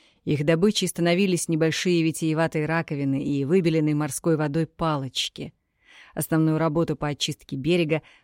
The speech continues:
провели береговые службы. Такса лениво стучала хвостом по ноге хозяина. Хозяин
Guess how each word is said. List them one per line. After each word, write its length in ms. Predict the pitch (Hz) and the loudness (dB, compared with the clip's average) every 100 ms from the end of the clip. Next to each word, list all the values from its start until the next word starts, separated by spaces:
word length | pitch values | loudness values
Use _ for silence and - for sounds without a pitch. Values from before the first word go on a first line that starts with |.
| _ | _
провели 640 | - 214 190 170 156 160 - | 4 6 8 6 4 0 -2
береговые 600 | 175 170 143 147 135 131 | 0 0 0 0 -2 -4
службы. 640 | - 151 139 131 131 131 - _ _ _ _ _ _ _ _ _ _ _ _ - | -4 -6 -6 -6 -8 -8 -12 _ _ _ _ _ _ _ _ _ _ _ _ -2
Такса 560 | 240 - - 208 202 - | -2 -2 -4 -4 -4 -6
лениво 320 | 156 170 233 180 | -2 0 0 0
стучала 380 | 165 - 214 | -6 -4 -2
хвостом 420 | 185 156 151 214 208 | -2 -4 -2 -2 0
по 100 | 151 | 0
ноге 240 | 143 135 | -2 -4
хозяина. 600 | - 147 165 190 170 160 - _ _ _ _ _ | -8 -6 -2 -2 -2 -4 -10 _ _ _ _ _
Хозяин 600 | - 156 135 175 220 208 | -8 -4 0 2 2 2